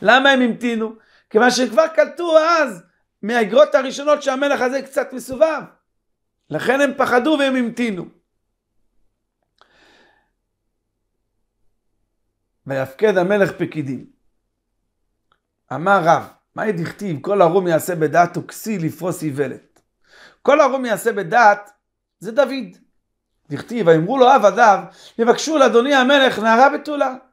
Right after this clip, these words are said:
אז כשהאנשים הלכו,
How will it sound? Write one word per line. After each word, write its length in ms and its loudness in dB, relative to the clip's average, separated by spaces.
אז 80 -20
כשהאנשים 420 -8
הלכו, 460 -2